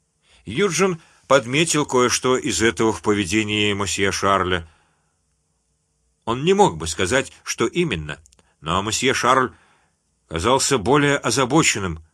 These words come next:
более осторожным и более чужим, чем раньше. Он был не то чтобы холоден, но сдержан, словно боялся,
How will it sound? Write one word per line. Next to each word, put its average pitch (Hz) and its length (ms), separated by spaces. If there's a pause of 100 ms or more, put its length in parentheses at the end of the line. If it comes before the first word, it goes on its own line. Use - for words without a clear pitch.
(1120)
более 139 500 (400)
осторожным 127 840 (140)
и 120 260
более 139 400
чужим, 107 400
чем 80 240
раньше. 78 400 (1600)
Он 127 180
был 175 240 (460)
не 135 160
то 214 140
чтобы 139 420 (300)
холоден, 95 640 (540)
но 101 340
сдержан, 85 640
словно 113 340
боялся, 127 680